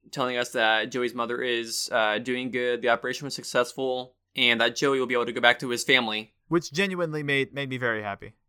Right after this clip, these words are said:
Speaker 2: Yeah.
Speaker 1: Yeah, it's a nice ending. Unfortunately, we never hear from Joey again.
Speaker 2: What? Oh, mm, come on. <laughs> I liked his character.
Speaker 1: Yeah, he. It, I'm pretty certain that is a kid playing, playing Joey.
Speaker 2: Yeah, he does. He's doing a good job.
Speaker 1: Mm-hmm.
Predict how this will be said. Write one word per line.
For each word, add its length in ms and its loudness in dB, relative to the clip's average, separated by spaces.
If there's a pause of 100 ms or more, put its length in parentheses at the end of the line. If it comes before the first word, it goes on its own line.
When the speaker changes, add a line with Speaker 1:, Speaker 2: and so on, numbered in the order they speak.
(160)
Speaker 2:
Yeah. 220 -12 (360)
Speaker 1:
Yeah, 240 6
it's 120 0
a 40 4
nice 280 8
ending. 320 -6
Unfortunately, 400 2
we 80 4
never 180 2
hear 140 -8
from 180 -10
Joey 380 2
again. 440 -6
Speaker 2:
What? 380 10 (100)
Oh, 640 8
mm, 480 -8
come 200 -6
on. 500 -8 (540)
<laughs> 520 -20
I 60 -8
liked 200 -2
his 100 -8
character. 420 -6 (260)
Speaker 1:
Yeah, 300 6 (140)
he. 260 4 (100)
It, 400 4
I'm 220 12
pretty 180 4
certain 200 0
that 160 2
is 140 0
a 40 -6
kid 300 -2
playing, 400 0 (100)
playing 320 -2
Joey. 460 -2 (340)
Speaker 2:
Yeah, 360 -4
he 60 -12
does. 220 -6
He's 240 -10
doing 220 -4
a 20 -8
good 160 -6
job. 300 -2 (280)
Speaker 1:
Mm-hmm. 340 -6